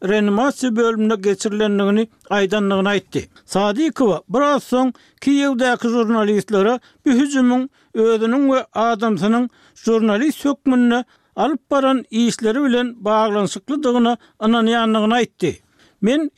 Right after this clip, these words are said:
hemmeleriň bir zada düşünmegini isleýärin. Hüjüm biziň jurnalistlik işlerimiz bilen gönnün göni baglanşykly diýip, Sadykowa şol gün ýerden adamsy bilen özleriniň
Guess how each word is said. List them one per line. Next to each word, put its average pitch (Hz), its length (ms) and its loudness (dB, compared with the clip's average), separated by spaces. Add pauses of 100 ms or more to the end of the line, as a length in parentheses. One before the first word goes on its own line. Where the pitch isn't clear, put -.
hemmeleriň 262 680 0
bir 262 220 -2
zada 226 400 0 (120)
düşünmegini 214 580 0
isleýärin. 202 640 -2 (480)
Hüjüm 247 480 -2
biziň 240 340 0 (200)
jurnalistlik 220 880 -2
işlerimiz 254 720 0
bilen 226 280 0 (120)
gönnün 220 480 0
göni 233 260 0 (140)
baglanşykly 214 720 -2
diýip, 233 260 0 (320)
Sadykowa 214 920 -2
şol 294 240 -2
gün 269 160 2
ýerden 247 440 -2 (240)
adamsy 220 600 -2
bilen 269 360 -2
özleriniň 233 680 0